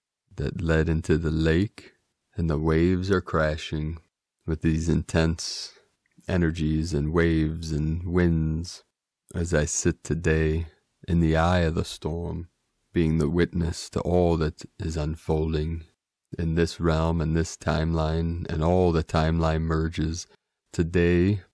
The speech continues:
on the seventeen, we had a seventy-one hertz blast, amplitude on the Schumann resonance. This was a whiteout on the charts, and synchronic with yesterday's Kin one seventy-one.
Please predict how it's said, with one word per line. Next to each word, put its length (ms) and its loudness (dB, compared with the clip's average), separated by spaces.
on 140 -2
the 80 -2
seventeen, 960 0
we 80 0
had 100 2
a 60 0
seventy-one 800 2
hertz 500 -2
blast, 720 -2
amplitude 720 0
on 200 0
the 120 -2
Schumann 560 0
resonance. 800 -2
This 180 -2
was 120 0
a 40 0
whiteout 580 2
on 120 0
the 100 -2
charts, 720 -4
and 400 2
synchronic 800 0
with 160 -2
yesterday's 1080 -2
Kin 360 0
one 540 0
seventy-one. 1500 -2